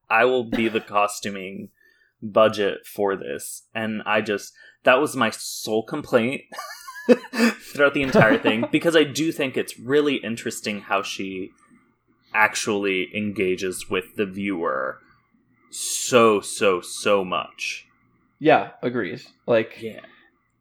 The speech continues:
Speaker 2: it j-, just, just the way she delivers dialogues, to me, it feels more naturalistic.
Speaker 1: One hundred percent.
Speaker 2: Um, like, like, less obviously kind of, like, campy as something you brought up with, like, Libby Harper's performance to me.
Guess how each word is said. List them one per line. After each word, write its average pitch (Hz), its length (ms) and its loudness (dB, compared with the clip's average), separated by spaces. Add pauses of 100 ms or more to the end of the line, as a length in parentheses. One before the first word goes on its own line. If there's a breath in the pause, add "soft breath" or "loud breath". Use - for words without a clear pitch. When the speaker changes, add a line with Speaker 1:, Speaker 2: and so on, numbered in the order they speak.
Speaker 2:
it 143 80 2
j-, 135 160 -6
just, 147 220 -2
just 156 180 -2
the 165 80 4
way 147 140 8
she 143 140 -6
delivers 139 320 2
dialogues, 131 440 4
to - 100 -6
me, 151 60 6
it 151 80 0
feels 143 160 4
more 131 120 4
naturalistic. - 800 -2 (300 soft breath)
Speaker 1:
One 139 140 4
hundred 123 400 4
percent. 117 320 -2
Speaker 2:
Um, - 60 -20 (200)
like, 131 140 4
like, - 140 -20
less 135 400 6
obviously 127 480 2
kind 127 200 2
of, 120 80 0
like, - 240 -2
campy 131 400 2
as 139 80 0
something 147 240 -2
you 151 80 0
brought 147 200 0
up 151 160 -4
with, 147 200 -2
like, 156 120 -2
Libby 156 160 2
Harper's 156 360 -6
performance 156 460 -8
to 160 100 -6
me. 165 260 -2